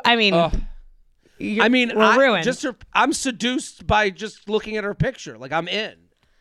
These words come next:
Speaker 1: The wind
Speaker 2: I
Speaker 1: was
Speaker 2: would
Speaker 1: blowing. There was definitely a fan on her hair. Like, she's glowing. I don't know. W-,
Speaker 2: I would push Pete Davidson out of the way to fuck her.
Speaker 1: <laughs>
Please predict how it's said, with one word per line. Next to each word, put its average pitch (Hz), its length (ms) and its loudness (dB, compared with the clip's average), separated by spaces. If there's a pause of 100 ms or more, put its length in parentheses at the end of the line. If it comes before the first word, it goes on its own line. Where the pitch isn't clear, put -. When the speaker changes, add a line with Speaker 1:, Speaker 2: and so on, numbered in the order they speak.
(200)
Speaker 1:
The 262 100 4
wind 269 260 6
Speaker 2:
I - 60 8
Speaker 1:
was 320 140 8
Speaker 2:
would 226 80 -6
Speaker 1:
blowing. 285 420 6
There 269 100 6
was 262 140 2
definitely 302 380 4
a 240 80 2
fan 254 440 4
on 247 160 6
her 254 120 6
hair. 240 300 6
Like, 214 280 2
she's 220 240 2
glowing. 226 560 2
I 208 160 6
don't 196 140 6
know. 175 300 4
W-, 220 180 2 (440)
Speaker 2:
I 175 160 6
would 226 240 -2
push 220 340 0
Pete 233 240 -2
Davidson 208 480 -4
out 196 200 0
of 190 80 -6
the 185 80 -2
way 190 200 0
to 180 80 -4
fuck 185 280 -4
her. 202 260 -6 (1600)
Speaker 1:
<laughs> - 40 4